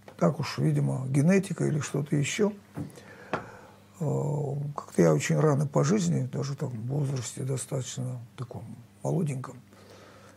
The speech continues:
понял, что вообще-то в жизни, в жизни надо оставаться самим собой. Что такое самим собой? Ну, не предавать себя, ну, не сгибаться, ну, не соглашаться,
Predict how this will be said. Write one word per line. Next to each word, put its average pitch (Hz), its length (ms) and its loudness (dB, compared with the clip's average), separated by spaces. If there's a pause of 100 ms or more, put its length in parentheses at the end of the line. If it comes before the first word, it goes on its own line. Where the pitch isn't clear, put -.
(600)
понял, 220 260 2
что 160 380 2
вообще-то 147 400 0
в 147 140 2
жизни, 135 640 0
в - 60 -2
жизни 73 320 0
надо 67 300 0
оставаться - 520 -2
самим 131 380 -4
собой. 123 400 -6 (2750)
Что 160 100 -4
такое 139 380 -2 (280)
самим 165 320 0
собой? 143 380 0 (640)
Ну, 311 80 -6
не 277 120 2
предавать 160 500 4
себя, - 280 -8 (960)
ну, 262 100 6
не 196 120 6
сгибаться, - 760 -2 (960)
ну, 180 220 6
не 190 140 6
соглашаться, 143 1000 -2